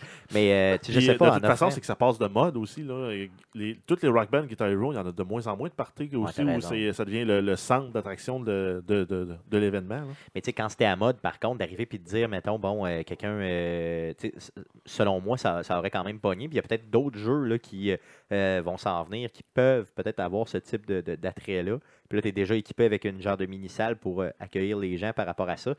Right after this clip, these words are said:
Speaker 1: Selon moi, ça pourrait être quand même bien, là. Puis ça, j'ai pas vu ça ailleurs, à moins que peut-être dans les bars qui vont ouvrir, soit à Trois-Rivières, là, ou le Level Up ici à Québec, on, on ait ça. Peut-être même qu'au Meltdown, il y en a une salle de même, mais on l'a pas vu parce qu'il y avait
Speaker 2: Mais,
Speaker 1: vraiment,
Speaker 2: euh,
Speaker 1: vraiment trop de monde.
Speaker 2: non, mais comme le,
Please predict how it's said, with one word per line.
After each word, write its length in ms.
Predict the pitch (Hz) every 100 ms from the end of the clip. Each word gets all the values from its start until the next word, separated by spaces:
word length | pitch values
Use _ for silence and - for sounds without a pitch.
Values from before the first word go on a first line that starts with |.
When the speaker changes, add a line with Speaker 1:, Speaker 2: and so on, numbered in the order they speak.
| - -
Speaker 1:
Selon 360 | - 139 143
moi, 160 | 107 165
ça 140 | -
pourrait 340 | - 110 104 117
être 80 | -
quand 180 | 113 92
même 260 | 101 95
bien, 340 | 87 87 113 110
là. 100 | 92
Puis 360 | - - _ -
ça, 60 | 127
j'ai 100 | 104
pas 160 | -
vu 160 | 117 98
ça 220 | - 131 127
ailleurs, 340 | 98 95 110
à 80 | 85
moins 180 | 87 101
que 220 | 107 92
peut-être 240 | 85 104 101
dans 120 | 92
les 100 | 90
bars 180 | 92 101
qui 120 | -
vont 120 | 92
ouvrir, 200 | 87 101
soit 160 | - 85
à 20 |
Trois-Rivières, 500 | 95 87 87 104 92
là, 120 | 92 - - -
ou 80 | 95
le 100 | 98
Level 200 | 87 90
Up 80 | 95
ici 120 | -
à 80 | 95
Québec, 380 | - 87 101 -
on, 60 | 95
on 140 | 92 90
ait 140 | 85
ça. 220 | - 113 - -
Peut-être 220 | - 117 98
même 140 | 143
qu'au 100 | 127
Meltdown, 400 | 110 104 117 127
il 60 | 113
y 40 |
en 40 |
a 100 | 110
une 160 | 117 156
salle 200 | 139 120
de 80 | 110
même, 240 | 113 131
mais 220 | 110 98
on 80 | 95
l'a 120 | 95 95
pas 180 | 101
vu 140 | 92 120
parce 160 | 110
qu'il 140 | - 92
y 40 |
avait 100 | 113
Speaker 2:
Mais, 40 | 113
Speaker 1:
vraiment, 140 | 110
Speaker 2:
euh, 100 | 107
Speaker 1:
vraiment 120 | 104
trop 160 | 101 95
de 60 | 92
monde. 180 | 139 143
Speaker 2:
non, 140 | 104
mais 160 | 208 135
comme 220 | - 131
le, 920 | 120 113 113 107 101 98 95 90 87